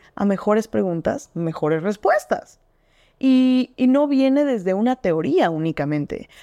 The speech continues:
viene desde cómo todos los días nos estamos haciendo preguntas.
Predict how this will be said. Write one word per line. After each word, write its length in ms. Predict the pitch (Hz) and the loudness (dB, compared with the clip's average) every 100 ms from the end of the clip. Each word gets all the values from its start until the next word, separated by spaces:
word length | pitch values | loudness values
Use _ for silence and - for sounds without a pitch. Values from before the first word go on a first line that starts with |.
| - | -4
viene 220 | 226 269 | 0 2
desde 500 | 330 254 180 175 - _ _ | 2 0 0 -2 -4 _ _
cómo 380 | - 277 359 440 _ - | 0 0 0 -4 _ 0
todos 300 | 262 277 359 | 2 2 2
los 240 | 240 160 | 0 -2
días 320 | 180 170 214 | -4 -4 -4
nos 180 | 202 180 | -6 -6
estamos 440 | 170 - 233 294 180 | -8 -2 0 0 -4
haciendo 420 | - 208 233 247 | -4 0 2 2
preguntas. 720 | 170 143 175 285 - - _ | 0 0 0 -2 -4 -10 _